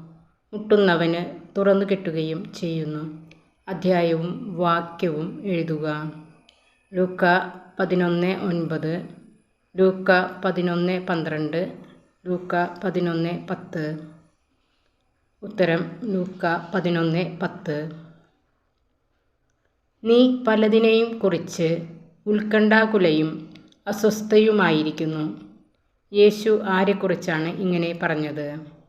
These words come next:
മറിയത്തെ, മർത്തായെ, കൂനുള്ള സ്ത്രീയെ? ഉത്തരം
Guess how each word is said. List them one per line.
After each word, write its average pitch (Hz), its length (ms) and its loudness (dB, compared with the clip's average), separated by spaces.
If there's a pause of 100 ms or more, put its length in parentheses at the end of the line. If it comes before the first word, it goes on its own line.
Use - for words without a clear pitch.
(1000)
മറിയത്തെ, 165 600 0 (840)
മർത്തായെ, 185 640 2 (640)
കൂനുള്ള 175 460 2 (140)
സ്ത്രീയെ? 151 600 0 (2250)
ഉത്തരം 185 380 2